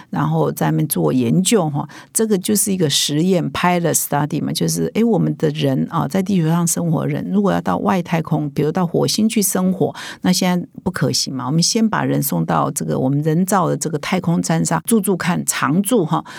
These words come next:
那我们就有很多累积许多居住的经验嘛，我们在那边生活的经验嘛，这就是过渡到，如果真的有那么一天，我们到火星上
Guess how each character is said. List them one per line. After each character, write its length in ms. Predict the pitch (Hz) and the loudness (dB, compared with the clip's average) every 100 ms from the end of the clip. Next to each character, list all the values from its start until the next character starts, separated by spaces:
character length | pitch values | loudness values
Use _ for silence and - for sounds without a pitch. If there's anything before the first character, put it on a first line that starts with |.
| - | -4
那 120 | - 196 | 2 2
我 40 | |
们 140 | 151 | 2
就 180 | 151 180 - | 0 -2 0
有 160 | 143 | 0
很 140 | 139 - | 0 0
多 200 | 156 156 | 0 0
累 200 | 147 139 | 2 0
积 240 | 139 185 | 0 -2
许 180 | 170 - | -2 -2
多 200 | 131 156 | -2 -2
居 300 | 143 - 180 | -2 -2 -2
住 240 | 170 180 160 | 0 -2 -2
的 240 | 117 - - | -4 -6 -2
经 260 | 170 175 | 0 2
验 160 | 180 151 | 2 0
嘛， 200 | - - | -4 -2
我 120 | 151 | 0
们 120 | 143 | 0
在 100 | 151 | 2
那 60 | 165 | 2
边 120 | 170 | 2
生 260 | - 202 208 | 0 0 -2
活 180 | - 127 | -2 -2
的 120 | 135 | -2
经 280 | - 156 156 | -2 0 0
验 120 | 151 | -2
嘛， 140 | 147 | -4
这 160 | 139 190 | -4 -2
就 140 | 185 | 0
是 140 | 180 170 | 0 -2
过 300 | - 240 160 | 0 2 2
渡 200 | 147 165 | 0 -4
到， 280 | 170 147 - | 0 0 0
如 100 | 165 | 0
果 120 | 175 | 2
真 200 | 143 175 | 2 0
的 80 | 175 | 0
有 80 | 143 | 0
那 80 | 156 | 2
么 120 | 170 | 2
一 60 | 151 | 0
天， 280 | 156 147 151 | 0 0 0
我 120 | 139 | 0
们 100 | 139 | 0
到 180 | 147 143 | 0 0
火 220 | 139 135 | 0 0
星 240 | - 156 | 0 0
上 200 | 156 147 | 0 0